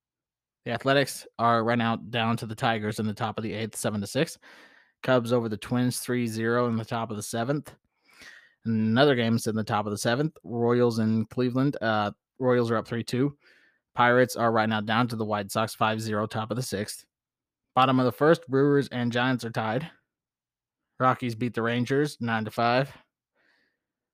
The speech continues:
Cardinals in doubleheader situation. Um, the Cardinals beat the Reds the first game five to two.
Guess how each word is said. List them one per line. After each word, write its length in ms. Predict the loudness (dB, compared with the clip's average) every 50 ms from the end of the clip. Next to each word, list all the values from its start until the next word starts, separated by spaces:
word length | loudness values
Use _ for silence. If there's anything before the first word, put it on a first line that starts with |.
| _ _ _ 4
Cardinals 600 | 6 8 8 8 6 4 2 2 0 -2 -6 -16 _ -8
in 460 | -6 -4 -4 -2 -2 -2 -2 -2 -4 _ -12
doubleheader 640 | -12 -6 -2 -2 -2 -2 -2 -4 -2 -2 -2 -2 -4
situation. 600 | -6 -8 -12 -10 -8 -6 -4 -4 -2 -2 -2 -4 _ -12 -20 -20 -20 -20 -20 _ _ _ _ _ _
Um, 560 | -4 -2 0 0 0 0 -2 -2 -4 -6 -8 _ _ _ _ _ _ _ _ -10
the 100 | -8 -4
Cardinals 360 | -2 -2 0 0 0 -2 -2
beat 200 | -2 -4 -4 -2
the 100 | -4 -4
Reds 600 | -2 -2 0 0 -2 -2 -4 -8 -12 -14 -16 -20 _ _ _ _ _ _ _ _ _ _ _ _ _ _ _ _ _ _ _ _ -10
the 60 | -6
first 320 | -2 0 0 0 0 -4
game 360 | -8 -8 -8 -6 -6 -8 -8 _ _ _ _ _ _ _ _ _ _ _ _ _ _
five 220 | -2 -2 -2 -2 -4
to 100 | -6 -10
two. 280 | -10 -10 -12 -12 -12